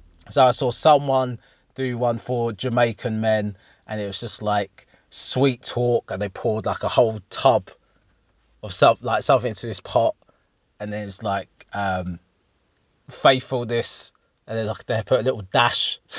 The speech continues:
Then, like, bare children all over the place. Again, it was just, like, another pot of stuff. So, you know, it was, it was things like that. Being,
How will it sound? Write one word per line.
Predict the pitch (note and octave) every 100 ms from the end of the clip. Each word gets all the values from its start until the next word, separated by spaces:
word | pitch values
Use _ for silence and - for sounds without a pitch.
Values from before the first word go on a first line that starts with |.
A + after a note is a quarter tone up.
| - - - - - _ _ _ _ _ _ - - - - - _
Then, | C3
like, | A#2 G#2+ - _ _ _ _ -
bare | D3 D3
children | B2+ - D3 C3 C#3
all | C3
over | C3+ C3+
the | A#2+
place. | B2+ C#3 B2+ A#2+ - - _ _
Again, | A#2 - C3+ B2
it |
was | A#2
just, | A#2+ A#2+
like, | C3 -
another | A#2+ B2 A2
pot | - - C3+
of | A2+ G2+
stuff. | - A#2 A2+
So, | - D#3+
you | D#3 - _ _ _ _ _ _ -
know, | F3 E3
it | F3
was, | E3+ C#3+ - _ _ _
it | E3
was | D#3 -
things | F3 F#3 D3+ -
like | A#2
that. | G2 D#2+ - _ -
Being, | D#3